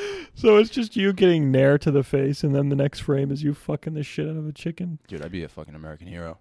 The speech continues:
Speaker 1: Yeah, that'd be incredible.
Speaker 2: I would,
Speaker 1: You're
Speaker 2: like, I would want them to play that at my, like, a funeral. You know what I mean?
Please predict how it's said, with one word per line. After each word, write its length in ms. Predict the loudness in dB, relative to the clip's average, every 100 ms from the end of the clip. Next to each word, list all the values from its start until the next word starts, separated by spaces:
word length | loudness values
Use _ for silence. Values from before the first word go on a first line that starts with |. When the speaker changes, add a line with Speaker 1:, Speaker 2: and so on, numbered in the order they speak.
| -12
Speaker 1:
Yeah, 180 | -6 -6 -6 -18 -8
that'd 120 | -2
be 80 | 0
incredible. 460 | 0 -2 -2 -6 -14 _ _ _ _ _ -6
Speaker 2:
I 80 | 0
would, 80 | 4
Speaker 1:
You're 120 | 4
Speaker 2:
like, 300 | 2 -4 -6 -4
I 60 |
would 100 | -2
want 200 | -4 -8
them 120 | -8
to 80 | -14
play 160 | -12 -10
that 120 | -10
at 60 | -12
my, 140 | -16
like, 200 | -16 -18
a 40 | -18
funeral. 460 | -14 -12 -10 -12 -16 _ -10 -8 -8 -10 -10
You 60 | -8
know 80 | -8
what 80 | -8
I 20 |
mean? 220 | -8 -10